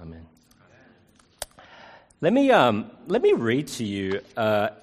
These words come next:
email, an email that a sweet old lady, uh, once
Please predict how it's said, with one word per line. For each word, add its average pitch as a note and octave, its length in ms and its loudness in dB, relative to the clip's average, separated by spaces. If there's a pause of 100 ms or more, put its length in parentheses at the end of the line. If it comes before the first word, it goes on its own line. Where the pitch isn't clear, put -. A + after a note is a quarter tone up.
(220)
email, C#3+ 680 0 (140)
an A2+ 100 -10
email A#2 440 -2
that G#2+ 260 -8
a A2+ 80 -6
sweet - 640 -10 (160)
old C3+ 320 -2
lady, A#2 800 -6 (500)
uh, A2 460 -2 (160)
once B2+ 480 -8